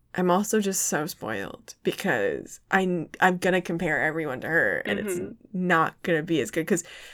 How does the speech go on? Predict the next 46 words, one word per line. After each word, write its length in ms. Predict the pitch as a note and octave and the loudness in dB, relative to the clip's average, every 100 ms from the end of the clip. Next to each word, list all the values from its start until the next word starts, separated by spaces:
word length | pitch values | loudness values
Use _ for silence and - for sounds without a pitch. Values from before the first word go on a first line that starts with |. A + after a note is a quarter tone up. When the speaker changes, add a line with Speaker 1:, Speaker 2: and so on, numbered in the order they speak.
| - | -6
Speaker 1:
so 220 | - A3+ | 4 6
anyway, 300 | F#3 G#3 E3+ | 8 8 6
so 180 | E3+ G3 | 6 4
just 300 | A3 A#3+ A3 | 6 4 4
to, 180 | A#3 G3+ - | 2 2 4
to 260 | A3+ A3 - - - | 6 6 4 -10 -2
talk 220 | B3+ C4+ | 2 8
a 40 | |
little 180 | B3+ A3 | 10 10
bit 120 | F3+ | 8
more 140 | F3+ F3 | 6 6
about, 160 | E3 | 6
like, 140 | D3+ D3+ | 2 0
what 180 | - | -4
Thai 220 | - C#3 D3 | 0 2 2
massage 360 | F#3+ G#3 G#3 | 2 2 2
is 100 | G#3 | -4
for 60 | - | -10
people 220 | A3 G#3+ | -10 -2
who 80 | A3 | 0
don't 240 | G#3 G3 | 2 0
know. 160 | - - | 0 -4
It's 160 | - F3 | -6 0
where 120 | A3 | 0
they, 100 | C#4+ | 2
like, 200 | D4+ B3+ - _ | 0 -2 -8 _
stretch 480 | - - - F3+ F3+ | -12 -6 2 2 2
your 140 | F#3 | -2
body 500 | F3+ A2 A#2 F#3+ A#3+ | -2 0 2 2 2
so 140 | A#3+ G#3+ | 0 0
that 160 | F3+ | -2
your 100 | D#3+ | 0
muscles 340 | F3 F3 F3+ F#3+ | 0 0 -2 -4
are 80 | F#3 | -4
stretching 340 | - F3 E3 | -2 -4 -2
not 160 | C#3+ C3+ | -2 -2
only 200 | C#3 D#3 | -2 -4
from 160 | F#3 | -4
the 60 | E3+ | -4
massage, 520 | C#3+ G#2+ - G#2 F3+ | -4 -4 -2 -2 -2
but 100 | F3 | -4
actually 240 | - - F3+ | -6 -8 -8
from 160 | D#3 | -6
being, 140 | D#3 C#3 | -6 -8
like, 140 | - | -10
manipulated. 840 | - - - - G#3 C4 D#4+ E4+ | -12 -12 -12 -8 -2 0 2 2